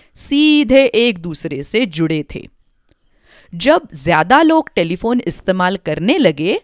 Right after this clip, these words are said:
तब तमाम लोगों को जोड़ने के लिए एक्सचेंज बनाए जाने लगे। इन एक्सचेंजों में एक स्विचबोर्ड होता था, जिसके जरिए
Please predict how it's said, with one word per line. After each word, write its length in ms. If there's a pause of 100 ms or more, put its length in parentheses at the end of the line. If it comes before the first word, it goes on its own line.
(240)
तब 140 (160)
तमाम 480
लोगों 480
को 160
जोड़ने 500
के 160
लिए 420 (380)
एक्सचेंज 720
बनाए 420
जाने 320
लगे। 340 (580)
इन 300
एक्सचेंजों 760
में 320 (240)
एक 220
स्विचबोर्ड 720
होता 320
था, 280 (320)
जिसके 460
जरिए 500